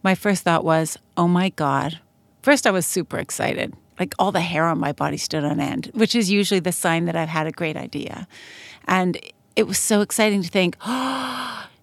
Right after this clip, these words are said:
she can come with me to the factory," right? And then I thought, "Oh my God, I can't do this. Everyone's gonna hate me," right? Everyone in the industry, right? They're gonna kill me if I do this, because it's like letting the cat out of the bag.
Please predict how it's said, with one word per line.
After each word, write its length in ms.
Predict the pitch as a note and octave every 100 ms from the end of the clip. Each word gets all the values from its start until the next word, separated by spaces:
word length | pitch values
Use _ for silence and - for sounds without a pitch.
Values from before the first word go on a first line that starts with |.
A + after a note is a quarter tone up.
| _
she 300 | - - -
can 160 | G3 F#3+
come 180 | F#3+ G3
with 140 | F#3+
me 100 | F#3+
to 60 | F3
the 60 |
factory," 440 | D#3 F#3 F#3 D3 C3+
right? 280 | D#3+ F3+ -
And 120 | G3
then 180 | G#3+ - -
I 100 | G3
thought, 280 | F#3+ E3+ - _ -
"Oh 80 | F3
my 140 | F3 F3
God, 220 | E3+ E3
I 60 |
can't 280 | E3+ - D3
do 140 | - E3+
this. 180 | F#3
Everyone's 340 | D#3+ F3 F3+ F3
gonna 180 | F3+ F3+
hate 260 | F3+ -
me," 300 | F#3 F#3 F#3+ _ _
right? 300 | F#3+ G3 G3 -
Everyone 320 | G#3 G3+ F#3+
in 80 | F3
the 100 | E3
industry, 460 | D#3+ D#3+ D#3 D#3+ - _ -
right? 140 | -
They're 140 | G3 F3+
gonna 300 | D#3+ D3+ C#3 _ -
kill 300 | - D#3+ D#3+
me 180 | D3 D3
if 180 | E3+ D3
I 80 | D3
do 240 | D#3 D3
this, 300 | - - -
because 320 | - D#3+ F#3+ -
it's 160 | -
like 240 | F#3 D#3 - - - -
letting 240 | G#3+ G#3 A3
the 80 | A3+
cat 320 | - C#4 C#4+
out 160 | G#3
of 60 | D#3+
the 80 | D#3
bag. 500 | D3+ C#3 - E3